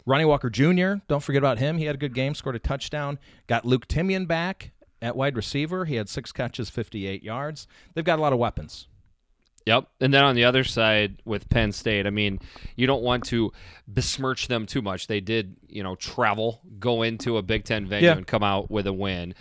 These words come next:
Speaker 2: Um, they were up
Speaker 1: In,
Speaker 2: by
Speaker 1: in bad conditions as well,
Speaker 2: in bad
Speaker 1: by the way.
Speaker 2: conditions as well. Um, they were up by, uh, two scores late in the game. They
Speaker 1: Yep.
Speaker 2: let Indiana drive down, get the touchdown, and then the weirdest time management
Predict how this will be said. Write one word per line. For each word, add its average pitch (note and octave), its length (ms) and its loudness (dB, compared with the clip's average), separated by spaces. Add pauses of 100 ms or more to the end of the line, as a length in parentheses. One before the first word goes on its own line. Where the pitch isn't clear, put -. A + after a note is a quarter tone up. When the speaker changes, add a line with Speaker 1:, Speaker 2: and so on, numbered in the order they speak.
(320)
Speaker 2:
Um, G2 220 -4
they D3 120 4
were D3 240 0
up C#3 80 8
Speaker 1:
In, D3+ 140 6
Speaker 2:
by A#2 140 4
Speaker 1:
in G#2 120 4
bad F#3 240 0
conditions C3 460 -2
as F#2+ 160 -2
well, G#2 140 2
Speaker 2:
in C#3 40 0
bad B2 220 6
Speaker 1:
by - 20 -8
the - 60 -4
way. A#2+ 60 -2
Speaker 2:
conditions A2 340 -4
as A#2 100 -6
well. F#2+ 340 -4 (320)
Um, A2 380 2
they C3+ 200 4
were C3 300 0
up B2 240 4
by, G#2 360 0 (120)
uh, F#2+ 320 -6
two C#3 220 -2
scores A#2+ 460 -4
late A2 220 -2
in F2 60 -14
the F#2 60 -10
game. F#2+ 400 -4
They G#2 200 -4
Speaker 1:
Yep. A#2 100 4
Speaker 2:
let A2 300 2 (180)
Indiana A2 580 0
drive G#2+ 380 0
down, G#2 320 -2
get G#2+ 180 -4
the G2 80 -10
touchdown, G2 640 -4
and G#2+ 160 -6
then G#2 320 -2 (480)
the A2+ 80 -2
weirdest C3+ 720 -2 (240)
time C#3 460 -4
management A#2 840 -4